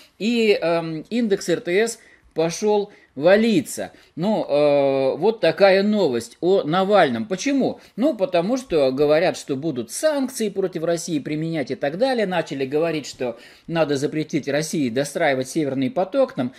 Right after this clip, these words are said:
Ну, <clears throat> понеслась, э, понеслось движение. Но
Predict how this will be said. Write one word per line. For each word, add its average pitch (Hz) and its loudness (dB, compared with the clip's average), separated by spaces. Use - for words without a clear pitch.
Ну, 254 2
<clears throat> 143 -4
понеслась, 170 -2
э, 143 0
понеслось 160 -2
движение. 143 -2
Но 143 2